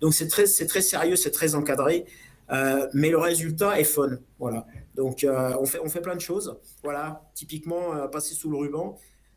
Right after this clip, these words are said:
Donc il faut savoir que les gens dans la third team, ils ont ce qu'on appelle donc la display authorization pour faire le, les meetings aériens.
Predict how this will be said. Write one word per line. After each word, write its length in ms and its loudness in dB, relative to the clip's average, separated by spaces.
Donc 180 -4
il 80 -4
faut 100 -4
savoir 420 -4
que 100 -4
les 160 -2
gens 280 -4
dans 180 -6
la 240 -4
third 220 -8
team, 320 -6
ils 200 -6
ont 220 -8
ce 80 -10
qu'on 120 -8
appelle 240 -4
donc 160 -8
la 80 -6
display 280 -8
authorization 640 -6
pour 180 -10
faire 200 -6
le, 180 -6
les 100 -8
meetings 320 -8
aériens. 280 -6